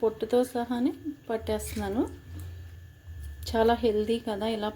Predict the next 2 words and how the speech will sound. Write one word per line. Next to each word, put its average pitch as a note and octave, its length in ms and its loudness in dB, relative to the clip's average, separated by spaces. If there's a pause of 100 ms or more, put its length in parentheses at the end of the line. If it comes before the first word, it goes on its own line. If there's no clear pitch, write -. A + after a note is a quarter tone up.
పొట్టుతో. G#3 400 -4 (3250)
అయిపోయిందండి A3+ 680 6